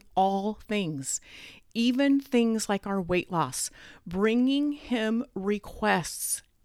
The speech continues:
and, and asking him for help, asking him for ideas, asking him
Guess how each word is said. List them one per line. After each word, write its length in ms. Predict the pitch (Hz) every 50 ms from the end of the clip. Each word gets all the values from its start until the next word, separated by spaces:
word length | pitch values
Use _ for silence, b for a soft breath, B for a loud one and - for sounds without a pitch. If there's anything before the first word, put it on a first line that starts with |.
| - -
and, 300 | 202 196 190 190 185 - _ _ _ _ _ _ _ - -
and 340 | 196 190 190 185 185 185 - _ _ _ _ _ _ _ _ _ _ _ _ _ -
asking 680 | - 208 208 226 240 - - - - - 247 233 220 190
him 420 | 160 170 175 165 151 156 175 175 B B B B B B B B
for 400 | _ - - - 220 208 202 202
help, 560 | 202 - - - - 233 214 151 - - - - B B B B B -
asking 480 | 196 196 214 220 - - - 262 254 233
him 300 | 208 190 220 208 214 202
for 260 | - - 220 196 - -
ideas, 720 | 185 185 185 165 - 214 220 202 165 139 131 131 - - - _ _ -
asking 640 | 175 185 208 220 - - - - - 262 254 254 254
him 640 | 240 - - 180 208 190 180 180 185 202 220 233